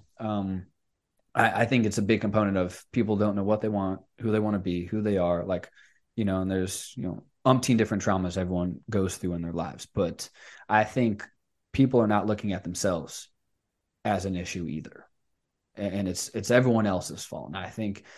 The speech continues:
if people looked at themselves and got a little more humbled on their own, um, that would also fix a lot of things and would allow for more open conversation. But I think people need to look inside a little more. Um, I'm not saying I'm perfect,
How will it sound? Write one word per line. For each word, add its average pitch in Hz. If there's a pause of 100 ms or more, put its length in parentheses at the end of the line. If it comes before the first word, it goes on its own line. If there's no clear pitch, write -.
(140)
if 101
people 135
looked 120
at 101
themselves 110
and 110
got 95
a 92
little 107
more 101
humbled 110
on 98
their 90
own, 120 (500)
um, 90 (720)
that 104
would 101
also 92
fix -
a 90
lot 87
of -
things - (280)
and 104
would 101
allow 95
for 101
more 95
open 90
conversation. -
But 90
I 92
think 107
people 104
need 101
to 95
look 104
inside 104
a 104
little 101
more. 127 (400)
Um, 95
I'm 110
not 113
saying 110
I'm 107
perfect, 135